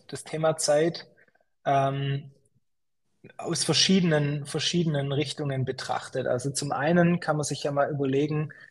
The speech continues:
wie, was ist Zeit überhaupt? Zeit ist ja ein Stück weit eine, eine physikalische Größe im weitesten Sinne, die wir als Menschen zwar wahrnehmen und messen können, aber nicht wirklich,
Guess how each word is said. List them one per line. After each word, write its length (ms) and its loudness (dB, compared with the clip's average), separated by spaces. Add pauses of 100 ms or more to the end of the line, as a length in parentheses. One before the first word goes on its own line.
(140)
wie, 640 2 (1040)
was 280 6
ist 280 -2
Zeit 260 0
überhaupt? 560 -4
Zeit 280 0
ist 200 -4
ja 120 2
ein 140 -2
Stück 300 -6
weit 220 2
eine, 320 -2
eine 580 -8 (100)
physikalische 800 0
Größe 460 -2
im 160 -4
weitesten 420 0
Sinne, 400 0
die 220 0
wir 360 2 (400)
als 300 4
Menschen 540 0
zwar 340 4
wahrnehmen 640 2
und 160 -4
messen 320 0
können, 340 -2
aber 240 -4
nicht 260 -6
wirklich, 600 -2